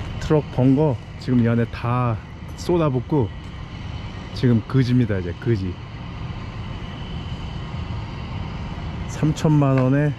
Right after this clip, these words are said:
색깔이 빨간색이에요. 그 의미는 제 은행 계좌도 빨간색이란 얘기입니다, 이제.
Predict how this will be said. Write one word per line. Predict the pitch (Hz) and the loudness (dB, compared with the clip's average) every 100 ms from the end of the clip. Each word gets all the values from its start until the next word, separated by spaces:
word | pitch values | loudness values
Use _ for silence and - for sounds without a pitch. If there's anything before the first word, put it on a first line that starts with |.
| - - | -8 -12
색깔이 | - 151 - 143 131 | -2 -2 0 2 2
빨간색이에요. | 117 143 147 139 123 107 95 78 - - - - - - - - - - - - - - - - - - - - | 2 0 2 2 4 2 0 -4 -6 -8 -8 -8 -6 -6 -6 -4 -4 -6 -6 -6 -6 -6 -6 -6 -6 -6 -6 0
그 | 123 | 4
의미는 | 117 120 127 131 135 - - - - - | 6 8 6 6 2 -2 -10 -10 -10 0
제 | 120 | 4
은행 | 113 104 104 120 131 123 | 6 4 4 4 6 4
계좌도 | 117 107 107 | 4 2 2
빨간색이란 | 110 143 147 147 131 117 113 101 | 0 0 2 4 4 4 2 0
얘기입니다, | 90 98 101 85 | 0 0 0 -2
이제. | 78 | -2